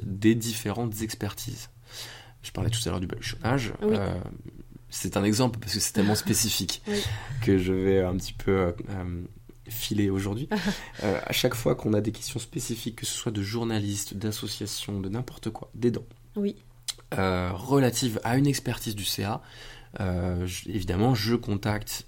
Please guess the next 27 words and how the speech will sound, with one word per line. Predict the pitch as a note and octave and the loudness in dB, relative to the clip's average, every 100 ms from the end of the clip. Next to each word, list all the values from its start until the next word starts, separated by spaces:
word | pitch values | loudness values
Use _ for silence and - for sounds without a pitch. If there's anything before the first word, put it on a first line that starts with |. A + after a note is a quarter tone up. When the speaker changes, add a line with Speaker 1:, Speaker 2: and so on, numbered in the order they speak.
| - | 0
Speaker 1:
l'expert | A#2 A#2 - A2 G#2 | 2 2 0 -2 -2
parmi | - G2 | -2 -4
le | F#2 | -4
conseil | F#2+ - F#2 | -4 -4 -2
d'administration | F2+ F2+ - - G#3+ G3 | -2 -2 -6 -4 -2 0
Speaker 2:
Mhm. | G3+ - - - | -2 -6 -16 -10
Speaker 1:
ou | - | -8
l'experte | - - B2+ - - | -6 -6 -8 -10 -6
Speaker 2:
Mhm. | G3+ G#3 - - - | -6 -6 -10 -16 -6
Speaker 1:
pour, | A2+ C3 G2+ | 2 4 4
euh, | F#2 | 0
mettre | F#2+ - | -2 -4
en | F2+ | -4
valeur | F#2 G#2+ | -4 -4
cette, | G2+ - | -6 -8
euh, | F#2 F2 | -8 -8
cette | - - | -8 -12
expertise. | - G2+ - - - A2+ - | -10 -10 -10 -10 -8 -6 -4
Donc | G2+ | -2
il | A2+ | 2
y | |
a | |
aussi | A2 - | 2 0
cette, | - G2+ - | 0 -2 -2
euh, | F2 - - | -4 -4 -14
cette | - | -14
relation | - G2+ G2 - A#2 | -4 0 4 2 2